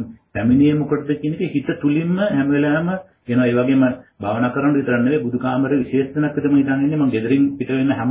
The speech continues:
මොහොතකම කොයි වෙලාවෙ ගෙදරින් එළියට ගියා බුදු කාමරේ ඉඳලා බුදුන් වැඳලා තමයි එළියට යන්නේ. ඉතින් ඒ, ඒ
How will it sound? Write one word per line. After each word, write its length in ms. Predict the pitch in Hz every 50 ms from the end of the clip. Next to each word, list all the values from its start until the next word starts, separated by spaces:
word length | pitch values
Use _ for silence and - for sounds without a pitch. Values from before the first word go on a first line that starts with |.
| 143 151
මොහොතකම 440 | 143 127 143 165 160 151 143 123 113
කොයි 240 | - 117 117 120 120
වෙලාවෙ 300 | 117 123 123 139 156 165 151
ගෙදරින් 320 | 151 131 139 139 135 131
එළියට 180 | 120 120 123 123
ගියා 180 | 147 190 247
බුදු 140 | 120 117 120
කාමරේ 360 | - 127 127 131 143 143 139
ඉඳලා 240 | 135 139 156 - 127
බුදුන් 180 | 123 127 131 135
වැඳලා 280 | 131 127 131 131 123
තමයි 200 | 127 131 127 117
එළියට 240 | 98 110 117 - 107
යන්නේ. 340 | 107 95 95 104 135 - - _ _ _ _ _ -
ඉතින් 160 | - 147 147 127 117
ඒ, 220 | 123 135 151 160 147 - - _ _ _ _ _ -
ඒ 140 | 117 120